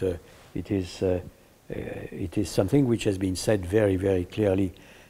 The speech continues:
by, uh, uh, Alan Greenspan, by Ben Bernanke, and of course one of the justification of giving a precise definition of, uh, price stability,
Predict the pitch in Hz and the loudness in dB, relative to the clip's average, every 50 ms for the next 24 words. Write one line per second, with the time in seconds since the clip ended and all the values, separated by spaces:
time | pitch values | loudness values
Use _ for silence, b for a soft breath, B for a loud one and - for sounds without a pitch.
0 | b - - 98 95 92 92 92 90 87 80 78 b b b b b b b - | b -4 0 0 2 2 2 2 2 0 -2 -4 b b b b b b b -10
1 | - - 95 87 87 87 - - 65 65 64 - - - - - - - - - | -8 -6 -6 -6 -6 -6 -6 -6 -8 -8 -10 -10 -10 -12 -12 -12 -12 -12 -12 -14
2 | - - - - - 98 95 98 92 87 95 107 113 107 - - 143 139 139 139 | -16 -16 -10 -4 -2 2 2 2 2 4 4 4 4 4 4 4 6 6 8 6
3 | 143 135 113 98 90 90 85 95 98 92 90 90 90 90 90 95 107 117 117 117 | 6 4 4 4 4 4 4 4 4 4 4 4 2 2 2 2 2 2 0 2
4 | - 143 139 143 143 B B B B B B B _ - - 127 117 113 - - | 4 6 6 6 4 B B B B B B B _ -2 2 4 4 4 6 8
5 | 170 147 123 - - - 131 131 127 120 - - - B B B B B B - | 8 8 8 6 4 4 4 6 6 4 2 -2 -6 B B B B B B -2
6 | 113 104 98 110 107 98 - 113 104 - - 110 95 110 104 - - 147 151 - | -2 0 2 0 2 4 4 2 2 2 -2 -4 -4 -4 -2 2 2 2 2 2
7 | - 123 110 95 90 - - 117 113 104 98 95 - - - - - 107 98 113 | 0 0 0 0 -2 -2 0 2 2 2 2 0 -6 -16 -18 -14 -6 2 4 6
8 | 110 113 117 107 101 104 110 - - 113 107 - - - - - 101 - - - | 8 10 10 8 8 6 2 0 0 0 -2 -2 -2 -6 -6 -4 -4 2 6 8
9 | 156 160 151 139 113 110 117 107 - - 113 110 107 - - - 113 101 90 - | 10 10 10 8 6 4 2 2 2 2 0 -2 -2 -2 -4 -6 -6 -6 -8 -10
10 | b b b b b b b b b b b - 117 107 98 87 - - 101 98 | b b b b b b b b b b b -4 -2 0 0 0 -2 -2 0 2
11 | 95 92 92 - - - 104 101 98 - - 95 92 98 95 90 90 - - 131 | 2 2 0 0 4 4 4 4 4 0 -2 -4 -2 -2 -2 -4 -4 -4 -2 0
12 | 139 156 160 | 0 0 0